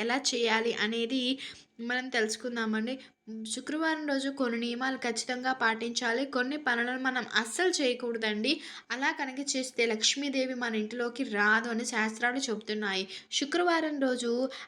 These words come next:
అంటే లక్ష్మీదేవికి ప్రీతికరమైన రోజు, అందుకోసం శుక్రవారం రోజున కొన్ని పనులను మనం అస్సలు చేయకూడదండి అని శాస్త్రాలు చెప్తున్నాయి. శ-, శుక్రవారం రోజు ఈ తప్పులు చేస్తే లక్ష్మీదేవికి కోపం వచ్చి మన ఇంటిలో నుంచి వెళ్ళిపోతుంది. మరి శుక్రవారం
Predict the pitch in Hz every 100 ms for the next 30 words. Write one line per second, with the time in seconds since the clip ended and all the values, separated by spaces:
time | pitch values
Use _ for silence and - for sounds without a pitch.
0 | 208 220 269 226 226 - 302 269 247 247
1 | 277 233 226 262 240 220 233 240 214 208
2 | 214 - - 254 320 370 294 277 269 269
3 | 277 285 294 294 294 269 240 240 240 247
4 | 302 302 233 247 254 240 247 254 240 226
5 | 285 302 277 226 226 226 226 214 220 220
6 | 254 269 220 - 262 269 262 220 226 226
7 | 214 214 349 - - - - - - 285
8 | 277 403 381 302 285 277 269 240 240 226
9 | 254 277 254 262 254 214 - - 294 277
10 | 262 262 - 202 196 254 262 233 233 247
11 | 240 240 208 240 262 269 262 226 285 277
12 | 226 247 247 214 214 202 202 - - -
13 | 294 320 285 285 302 320 320